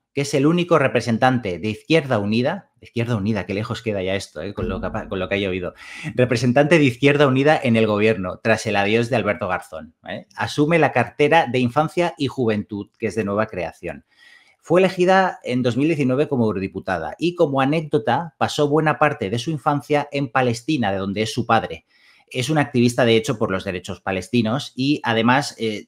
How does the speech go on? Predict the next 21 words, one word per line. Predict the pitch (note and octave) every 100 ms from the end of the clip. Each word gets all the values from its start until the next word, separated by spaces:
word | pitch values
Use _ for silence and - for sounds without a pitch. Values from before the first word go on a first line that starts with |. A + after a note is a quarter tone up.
| -
hay | - A#2
que | B2
decir | A#2+ A#2+
que | A#2+
su | B2 A#2+
padre | C3 A#2+
y |
su | A2+ A#2+
hermano, | A2+ A#2+ C3 C#3
pues, | - G2+
están | - A2
viviendo | A2+ A2+ A2+ A2 G#2
en | G2+
Cisjordania | A#2 - G#2 G#2+ A2
y | A2
están | G#2
sufriendo, | F#2 G2 G2 F#2+ F#2
pues, | F#2
toda | G2 F#2
lo, | F#2+ F#2 F2 E2 E2+ - -
lo, | C#2+ C#2